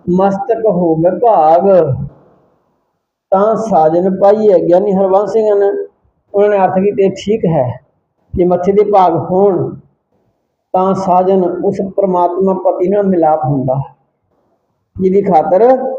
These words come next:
ਸੰਗਤ ਕੀਤੀ, ਜਿਹਦੀ ਕੀਰਤੀ ਕੀਤੀ, ਜਿਹਦੀ ਖਾਤਰ ਸ਼ਿੰਗਾਰ ਤੇ ਜਿੰਦ ਦੇ ਹਵਾਲੇ ਕੀਤੀ,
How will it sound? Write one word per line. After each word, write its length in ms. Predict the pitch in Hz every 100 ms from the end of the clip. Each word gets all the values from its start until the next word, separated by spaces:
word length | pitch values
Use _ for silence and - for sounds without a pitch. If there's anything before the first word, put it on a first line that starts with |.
| - -
ਸੰਗਤ 380 | - 165 170 180
ਕੀਤੀ, 600 | 190 202 214 233 233 233 233 - _ 185
ਜਿਹਦੀ 240 | 185 190
ਕੀਰਤੀ 500 | - - 170 349 202
ਕੀਤੀ, 680 | 196 214 202 226 233 226 233 - _
ਜਿਹਦੀ 180 | 180 196
ਖਾਤਰ 340 | 190 175 180 -
ਸ਼ਿੰਗਾਰ 520 | - 170 165 185 185
ਤੇ 120 | 185
ਜਿੰਦ 360 | 170 170 175 185
ਦੇ 120 | 175
ਹਵਾਲੇ 400 | 147 147 156 180
ਕੀਤੀ, 680 | 180 202 220 226 226 226